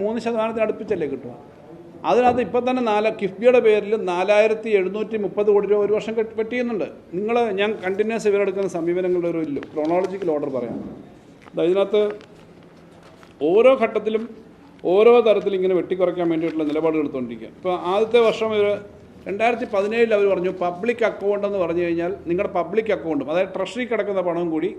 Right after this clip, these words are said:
നിങ്ങളുടെ ബോറോയിങ്ങിൽ വരും. അപ്പോൾ ട്രഷറിയിൽ കിടക്കുന്ന പണം സാധാരണ നേരത്തെ ബോറോയിങ് വരില്ല, അത് വരുത്തി, അത് കുറച്ചു. എന്ന് പറഞ്ഞാൽ ഞങ്ങളുടെ ആദ്യത്തെ വർഷം, ഈ ഗവൺമെൻറ് ആദ്യത്തെ വർഷം പി എഫിൽ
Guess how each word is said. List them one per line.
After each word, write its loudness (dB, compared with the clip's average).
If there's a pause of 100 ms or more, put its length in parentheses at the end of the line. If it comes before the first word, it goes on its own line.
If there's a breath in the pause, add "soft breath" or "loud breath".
(120)
നിങ്ങളുടെ -4 (600 loud breath)
ബോറോയിങ്ങിൽ 4
വരും. -8 (1200)
അപ്പോൾ -2
ട്രഷറിയിൽ 0
കിടക്കുന്ന 2
പണം 0
സാധാരണ 2
നേരത്തെ 2
ബോറോയിങ് 2
വരില്ല, 0 (400)
അത് -2
വരുത്തി, -2
അത് 0
കുറച്ചു. -4 (340)
എന്ന് -4
പറഞ്ഞാൽ 0 (720)
ഞങ്ങളുടെ 2
ആദ്യത്തെ 2
വർഷം, 0 (140)
ഈ -4
ഗവൺമെൻറ് 0
ആദ്യത്തെ 0
വർഷം -4 (120)
പി -8 (100)
എഫിൽ 0